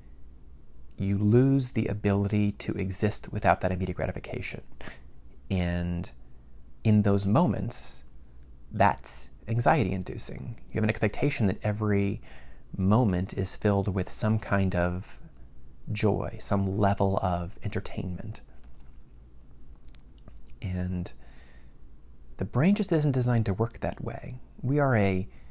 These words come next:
million-year-old organism that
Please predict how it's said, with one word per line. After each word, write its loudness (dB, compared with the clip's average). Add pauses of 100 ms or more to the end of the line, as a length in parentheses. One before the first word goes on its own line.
(920)
million-year-old 6
organism 0 (1120)
that -2